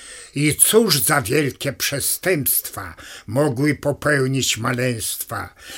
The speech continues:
gdy w zimowym bykowcu wiezione w nieznaną daleką stronę. A czy wy wiecie, rodacy, co ucierpieli Polacy? Jakiej zaznali przemocy, gdy ich wieziono wśród nocy?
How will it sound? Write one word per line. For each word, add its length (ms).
gdy 280
w 40
zimowym 600
bykowcu 680
wiezione 540
w 80
nieznaną 760
daleką 600
stronę. 720
A 140
czy 200
wy 160
wiecie, 440
rodacy, 680
co 220
ucierpieli 840
Polacy? 800
Jakiej 460
zaznali 760
przemocy, 800
gdy 200
ich 240
wieziono 540
wśród 500
nocy? 580